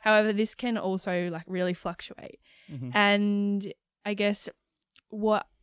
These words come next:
Speaker 1: it means to be in your masculine is to be in the leadership role, to be taking action, to be taking, to be asking for what you want,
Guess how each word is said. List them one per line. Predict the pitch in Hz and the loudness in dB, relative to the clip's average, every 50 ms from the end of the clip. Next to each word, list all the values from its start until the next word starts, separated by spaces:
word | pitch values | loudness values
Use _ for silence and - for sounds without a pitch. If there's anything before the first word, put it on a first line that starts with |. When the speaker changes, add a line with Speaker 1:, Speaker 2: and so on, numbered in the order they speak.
| _ _ _ _ _ _ _ | _ _ _ _ _ _ _
Speaker 1:
it | 214 214 - | -4 -4 0
means | 196 208 214 214 202 208 214 202 | 2 2 4 4 6 4 4 2
to | - - | 2 -2
be | 202 214 226 226 226 226 220 | 2 4 4 6 6 4 4
in | 214 214 214 208 | 4 4 4 4
your | 202 190 185 | 4 2 4
masculine | 185 180 180 196 - - - 254 254 262 262 262 254 | 4 2 0 0 -2 -4 -4 -2 -2 0 0 0 0
is | 196 190 190 190 180 180 - _ _ _ _ _ | 0 0 0 0 0 -4 -10 _ _ _ _ _
to | - 208 | -6 -2
be | 190 208 214 208 202 | 0 2 2 2 2
in | 202 196 | 2 0
the | 190 185 | 0 0
leadership | 185 185 180 175 185 185 - - - - - | 0 0 0 0 -2 -4 -6 -8 -8 -8 -6
role, | - 143 101 95 131 190 | -6 -4 -4 -2 -4 -4
to | - - 196 | -6 -6 -8
be | 185 - 180 180 180 180 | -6 -4 -2 -2 -2 -2
taking | 175 - 190 190 - 214 - - | -2 -4 -4 -2 -2 -2 -2 0
action, | 180 180 - - - - 185 180 180 175 175 180 180 - _ - - _ _ - | -2 -2 -2 -6 -6 -6 -4 -4 -4 -4 -4 -6 -8 -10 _ -20 -20 _ _ -10
to | 208 | -6
be | 185 190 180 180 180 180 185 180 - | -2 -2 0 0 2 0 0 -2 -4
taking, | - - 226 226 233 - - 240 233 226 226 226 220 220 214 | 0 2 2 2 2 0 0 0 2 2 4 4 2 2 0
to | - 202 | 0 -2
be | 196 - - | -4 -2 -2
asking | 180 196 190 - - 208 202 202 | -2 -4 -4 -6 -6 -4 -4 -2
for | 196 196 | -2 -2
what | 190 185 - | -4 -4 -4
you | 190 196 | -6 -4
want, | 196 214 233 233 220 220 220 214 208 202 - - - | -2 0 2 2 2 2 2 0 -2 -4 -8 -14 -20